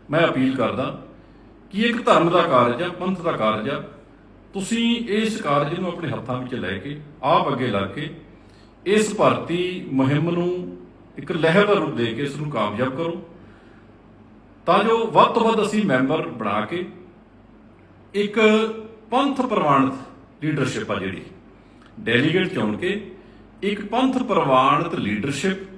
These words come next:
ਅਸੀਂ ਆਉਣ ਵਾਲੇ ਸਮੇਂ ਦੇ ਵਿੱਚ ਕੌਮ ਨੂੰ ਦੇ ਸਕੀਏ। ਇਹ ਸਾਡੀ ਜਿਹੜੀ, ਇਹ ਸੇਵਾ ਲੱਗੀ ਹੈ ਸਾਡੀ ਦਾ, ਸਾਡੇ ਦਾ ਸਿਰਫ ਇਹ ਫਰਜ਼ ਆ ਜਿਹੜੀ ਇਹ ਪੰਜ ਮੈਂਬਰੀ ਦਾ, ਕਿ ਅਸੀਂ ਆਪਣੀ ਡਿਊਟੀ ਨੂੰ ਨਿਭਾ ਕੇ ਇੱਕ ਲੀਡਰਸ਼ਿਪ, ਯੋਗ ਲੀਡਰਸ਼ਿਪ, ਪੰਥ ਪ੍ਰਵਾਨਿਤ ਲੀਡਰਸ਼ਿਪ ਅਸੀਂ ਕੌਮ ਦੇ ਹਵਾਲੇ ਕਰ ਦਈਏ।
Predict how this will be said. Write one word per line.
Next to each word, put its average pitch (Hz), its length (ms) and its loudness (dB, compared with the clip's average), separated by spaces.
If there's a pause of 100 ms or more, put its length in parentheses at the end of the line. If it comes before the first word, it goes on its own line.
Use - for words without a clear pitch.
(560)
ਅਸੀਂ 175 280 -2
ਆਉਣ 202 200 6
ਵਾਲੇ 190 160 4
ਸਮੇਂ 135 300 -2
ਦੇ 160 100 -4
ਵਿੱਚ 196 200 -6
ਕੌਮ 226 340 4
ਨੂੰ 214 120 6
ਦੇ - 120 2
ਸਕੀਏ। 92 420 -6 (320)
ਇਹ 233 100 2
ਸਾਡੀ 208 240 4
ਜਿਹੜੀ, 233 340 -2
ਇਹ 220 100 0
ਸੇਵਾ 233 320 6
ਲੱਗੀ 143 220 2
ਹੈ 139 40 2
ਸਾਡੀ 143 300 0
ਦਾ, 120 220 -4 (480)
ਸਾਡੇ 165 360 2
ਦਾ 226 120 2
ਸਿਰਫ 226 340 0
ਇਹ 185 60 -6
ਫਰਜ਼ 156 360 0
ਆ 202 60 4
ਜਿਹੜੀ 202 440 0
ਇਹ 180 120 -6
ਪੰਜ 160 240 0
ਮੈਂਬਰੀ 143 360 0
ਦਾ, 214 240 -2 (340)
ਕਿ 196 160 2
ਅਸੀਂ 220 260 -2
ਆਪਣੀ 208 320 2
ਡਿਊਟੀ 165 240 -2
ਨੂੰ 196 160 0
ਨਿਭਾ 143 300 4
ਕੇ 202 140 0
ਇੱਕ 208 320 -4
ਲੀਡਰਸ਼ਿਪ, 185 600 -2
ਯੋਗ 196 420 0
ਲੀਡਰਸ਼ਿਪ, 135 640 -2
ਪੰਥ 214 220 0
ਪ੍ਰਵਾਨਿਤ 151 340 -2
ਲੀਡਰਸ਼ਿਪ 151 440 -4
ਅਸੀਂ 185 220 -6
ਕੌਮ 170 300 2
ਦੇ 165 80 2
ਹਵਾਲੇ 120 320 -2
ਕਰ - 140 -6
ਦਈਏ। 78 260 -12